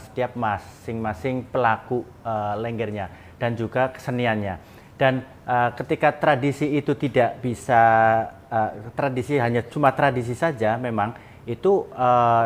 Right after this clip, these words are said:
tidak, eh, tidak bisa akan mungkin berkembang. Dan contohnya saja, buktinya sekarang misalnya cuma lenggernya saja itu akan sangat, bagi anak-anak sekarang itu sangat membosankan nantinya. Nah, ini, eh, seperti tubuh saya itu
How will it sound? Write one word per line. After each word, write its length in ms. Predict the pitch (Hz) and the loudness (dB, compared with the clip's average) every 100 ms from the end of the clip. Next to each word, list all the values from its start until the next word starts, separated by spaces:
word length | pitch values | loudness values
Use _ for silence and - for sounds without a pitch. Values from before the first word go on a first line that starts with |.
| 110 | 0
tidak, 300 | 117 123 120 - - - | 2 4 4 -2 -16 -18
eh, 240 | - 120 117 | -6 -2 -2
tidak 220 | 110 120 | -2 -2
bisa 220 | 117 - 120 | -2 0 0
akan 160 | 127 | 0
mungkin 220 | 127 127 135 | -4 -4 -2
berkembang. 540 | 120 120 156 123 107 | -2 -2 0 0 0
Dan 220 | 107 110 107 | -2 -4 -4
contohnya 400 | - 135 135 143 | -8 -6 -4 -6
saja, 240 | 135 139 180 | -6 -6 -6
buktinya 400 | 135 110 131 165 | -6 -6 -6 -6
sekarang 340 | - 131 170 185 - - | -2 0 2 -2 -12 -14
misalnya 320 | 131 127 135 | -8 -4 -4
cuma 400 | 156 151 139 - - | -2 -2 -2 -2 -6
lenggernya 460 | 147 143 123 123 | -4 0 -2 -2
saja 300 | 120 127 165 | -4 -4 -4
itu 160 | 175 147 | -6 -4
akan 220 | 170 156 143 | -2 -2 -2
sangat, 300 | 143 135 - - - | -2 -2 -4 -14 -8
bagi 240 | - 117 | -4 -2
anak-anak 380 | 123 131 139 135 | -2 -2 -4 -6
sekarang 380 | 139 185 175 117 123 | -6 -2 2 0 -2
itu 120 | 135 | -8
sangat 240 | 160 147 143 | -4 -2 -2
membosankan 720 | 151 117 104 139 170 139 110 | 0 0 0 -2 0 -2 0
nantinya. 480 | 107 104 98 92 - - - - | -4 -6 -8 -10 -12 -18 -20 -2
Nah, 160 | 123 - - | -2 -2 -8
ini, 420 | - 170 196 247 240 - - | -6 -2 0 0 -2 -10 -12
eh, 380 | - 147 151 151 | 0 4 6 4
seperti 340 | - - 175 | 0 -2 -2
tubuh 380 | 190 196 139 143 | 0 0 0 -2
saya 460 | - 151 160 123 117 | -2 2 4 4 4
itu 220 | 123 127 | 2 -2